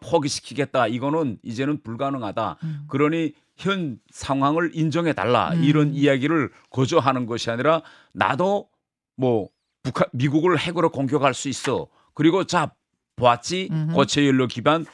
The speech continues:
Speaker 1: 엔진도 성공했잖아."
Speaker 2: 음.
Speaker 1: 이런 이제, 어, 메시지를 계속 보내고 있는 거죠.
Speaker 2: 또 하나 이례적인 건 뭐였냐면
Speaker 1: 예.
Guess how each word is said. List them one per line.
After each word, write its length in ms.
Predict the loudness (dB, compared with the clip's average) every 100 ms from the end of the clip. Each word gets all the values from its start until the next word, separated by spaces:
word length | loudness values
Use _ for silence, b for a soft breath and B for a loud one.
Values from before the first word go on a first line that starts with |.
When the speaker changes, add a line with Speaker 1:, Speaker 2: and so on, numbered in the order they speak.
| B 4
Speaker 1:
엔진도 580 | 4 4 0 0 0 -4 _
성공했잖아." 800 | -6 0 0 0 0 2 2 -2 -8
Speaker 2:
음. 180 | -12 0
Speaker 1:
이런 300 | 2 2 0
이제, 760 | 0 0 -2 -2 -4 -8 -12 -16 -14
어, 100 | -6
메시지를 560 | -4 -2 -2 -2 -4
계속 400 | -2 -2 -2 -6
보내고 320 | -6 -6 -6
있는 220 | -8 -10 -12
거죠. 340 | -14 -16 -20 _
Speaker 2:
또 160 | 2
하나 460 | 2 2 0 2 0 0
이례적인 520 | 0 2 2 0 0
건 140 | 0
뭐였냐면 760 | 0 0 -2 -4 -2 0 0 -2
Speaker 1:
예. 240 | -6 -10